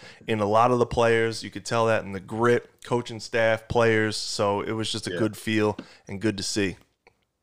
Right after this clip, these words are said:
Speaker 2: And the two kids, I think the two guys that really bring that the most are the two tight ends, bro, Garrett
Speaker 1: Yeah.
Speaker 2: Miller and Payne Durham. Those guys play, they're like the nasty boys from the Mighty Ducks, bro.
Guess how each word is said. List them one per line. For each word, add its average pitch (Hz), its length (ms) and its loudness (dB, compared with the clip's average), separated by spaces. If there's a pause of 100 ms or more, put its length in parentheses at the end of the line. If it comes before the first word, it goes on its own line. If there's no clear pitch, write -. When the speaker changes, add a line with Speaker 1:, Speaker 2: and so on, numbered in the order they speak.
Speaker 2:
And 120 380 2
the 117 120 -8
two 165 300 -4
kids, 160 360 -2
I 139 200 0
think 165 300 -10
the 120 80 -20
two 147 260 -6
guys 127 480 -4
that 107 240 -6
really 123 340 -10 (140)
bring 135 320 -12
that 127 240 -14
the 110 80 -14
most 117 640 -10 (480)
are 117 100 -8
the 110 100 -12
two 127 220 -12
tight 113 340 -4
ends, 110 340 -6
bro, 90 220 -8
Garrett 98 400 -6
Speaker 1:
Yeah. - 80 -6
Speaker 2:
Miller 101 260 -10
and 95 360 -14
Payne 95 200 -12
Durham. 98 280 -8
Those 113 240 -8
guys 135 240 -4
play, 135 320 -8
they're 135 140 -6
like 151 180 -6
the 139 80 -16
nasty 147 440 -12
boys 117 360 -8
from 120 120 -20
the 120 60 -18
Mighty 127 380 -10
Ducks, 135 280 -6 (140)
bro. 117 200 -4